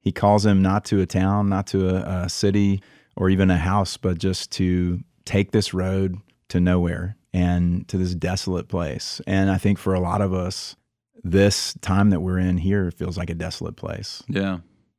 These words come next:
Speaker 1: And so many people are fearful. So many people are feeling isolated. So many people feel a loss of work or, or productivity or profit. It just feels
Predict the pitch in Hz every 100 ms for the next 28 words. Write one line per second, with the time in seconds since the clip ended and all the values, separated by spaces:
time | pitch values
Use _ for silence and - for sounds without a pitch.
0 | - 90 87 87 87 - - 104 101 101
1 | 107 104 98 92 - - - 95 107 -
2 | 123 117 104 98 95 98 92 92 87 98
3 | 90 85 92 92 95 92 92 92 92 95
4 | 101 _ _ - 101 - 101 92 - 95
5 | 90 92 90 92 95 98 92 - - _
6 | _ 95 98 104 101 101 95 92 90 90
7 | - 139 _ - 85 - 98 92 - 92
8 | 98 98 98 98 90 - 87 92 - 95
9 | - - _ _ _ _ 110 - - 98
10 | 92 - -